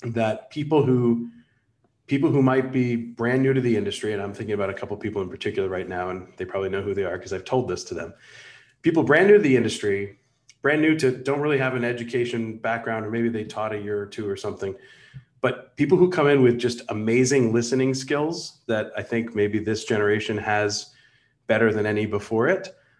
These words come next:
um, who come in and just, just are humble and listen really well,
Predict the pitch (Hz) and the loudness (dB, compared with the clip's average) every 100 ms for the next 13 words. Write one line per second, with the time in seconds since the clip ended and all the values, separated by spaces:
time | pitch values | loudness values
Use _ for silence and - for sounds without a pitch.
0 | _ 101 98 95 95 95 - _ _ _ | _ 0 0 0 -4 -10 -14 _ _ _
1 | - 120 117 127 143 143 131 127 - 127 | -6 -4 -2 2 4 4 2 -2 -6 -6
2 | 120 - 104 98 - 117 120 160 - 98 | -6 -6 -4 -2 2 4 4 2 0 -4
3 | 101 95 120 127 151 147 151 147 156 180 | -4 -2 -2 0 2 4 4 2 2 -2
4 | - | -6